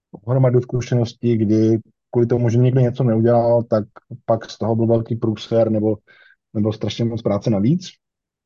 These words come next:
A zároveň vývojář ví, že musí držet krok s novými technologiemi. Jinak vlastně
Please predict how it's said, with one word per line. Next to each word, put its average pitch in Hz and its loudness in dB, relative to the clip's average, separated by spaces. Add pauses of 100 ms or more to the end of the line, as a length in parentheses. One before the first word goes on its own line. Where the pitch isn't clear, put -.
(600)
A 113 0
zároveň 135 2
vývojář 131 2
ví, 117 0
že 120 2
musí 120 0
držet 117 -2
krok 113 -2 (140)
s 110 -4
novými 113 0
technologiemi. 110 -2 (800)
Jinak 117 0 (580)
vlastně 104 -4